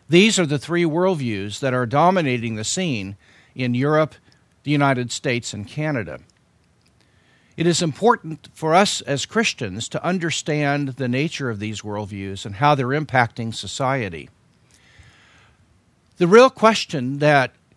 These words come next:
scientific naturalism and postmodernism pose to Christianity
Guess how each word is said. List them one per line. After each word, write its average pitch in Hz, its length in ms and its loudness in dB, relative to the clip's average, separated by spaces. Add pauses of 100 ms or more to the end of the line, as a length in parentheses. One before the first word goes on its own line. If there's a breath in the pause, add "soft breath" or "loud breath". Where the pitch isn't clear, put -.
scientific 180 760 0
naturalism 117 960 -4 (240)
and 139 180 -4
postmodernism 143 1080 -2
pose 160 420 0
to 147 100 -10
Christianity 117 1000 -6